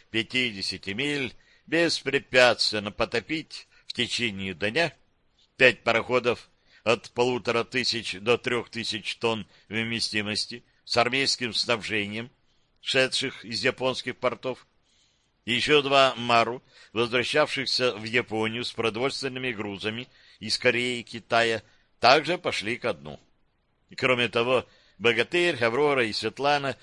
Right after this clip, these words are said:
успели досмотреть четыре иностранных судна, одно из которых также потопили из-за контрабандного груза. Шедшие в балласте одной колонной в юго-западном направлении два датских, три норвежских и один немецкий пароходы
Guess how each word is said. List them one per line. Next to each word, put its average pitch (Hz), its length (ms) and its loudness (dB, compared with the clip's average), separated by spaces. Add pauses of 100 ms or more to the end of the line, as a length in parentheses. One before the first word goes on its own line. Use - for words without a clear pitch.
(200)
успели 156 400 2
досмотреть 127 760 -2
четыре 117 400 -4
иностранных 107 680 -2
судна, 113 440 -6 (320)
одно 117 260 2
из - 120 -2
которых 120 380 0
также 107 380 2
потопили 131 680 -4 (240)
из-за 110 340 0
контрабандного 127 960 0
груза. 104 380 -8 (840)
Шедшие 131 500 2
в 110 60 -6
балласте 123 560 4
одной 113 240 -2
колонной 113 680 -4 (440)
в - 20 -12
юго-западном 110 880 -2
направлении 117 720 -4
два 117 300 4
датских, 104 600 -2 (340)
три 143 200 0
норвежских 120 760 -2
и 123 40 0
один 123 300 -2
немецкий 117 480 -4
пароходы 110 580 -2